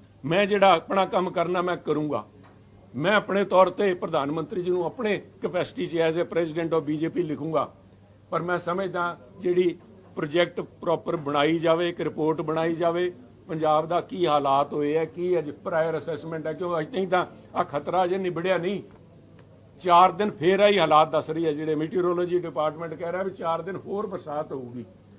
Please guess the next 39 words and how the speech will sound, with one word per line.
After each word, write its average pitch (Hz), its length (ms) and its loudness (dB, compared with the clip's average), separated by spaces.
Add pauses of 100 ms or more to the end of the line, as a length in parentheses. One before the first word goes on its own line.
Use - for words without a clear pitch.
(120)
ਪਤਾ 175 220 -2
ਨਹੀਂ 190 120 0
ਉੱਤੇ 185 200 -2
ਪਹਾੜਾਂ 156 340 0
'ਚ 175 100 -4
ਕਿੰਨਾ 180 320 -2
ਕੀ 190 220 -6
ਕੁਝ 175 220 -2
ਹੋ 160 120 0
ਰਿਹਾ 170 120 2
ਉਹਦਾ 185 240 2
ਉਹ 185 200 2
ਜਾਣ, 190 320 2 (440)
ਪਰ 180 120 -4
ਪੰਜਾਬ 180 500 2
ਦੇ 196 160 -2
ਅੰਦਰ 180 240 -2
ਇਸੇ 175 260 -6
ਤਰ੍ਹਾਂ 180 220 -6
ਹੀ 180 80 -4
ਚਾਰ 170 360 0
ਦਿਨ 175 200 -4
ਦੀ 175 260 0
ਹੋਰ 170 320 -4 (200)
ਜਿਹੜੀ 180 280 0
ਆ 160 260 4
ਹਾਲਾਤ 139 360 2
ਬਣਦੇ 160 320 -2
ਜਾ 156 220 4
ਰਹੇ 147 160 0
ਹੈ, 170 240 -4 (300)
ਉਹਦੇ 214 300 2
ਵਿੱਚ 190 440 -2 (300)
ਅਜੇ 170 140 -2
ਇਹ 190 80 2
ਮਸਲਾ 180 380 -2
ਖਤਮ 180 340 -4
ਨਹੀਂ 185 160 -2
ਹੋਇਆ। 190 320 4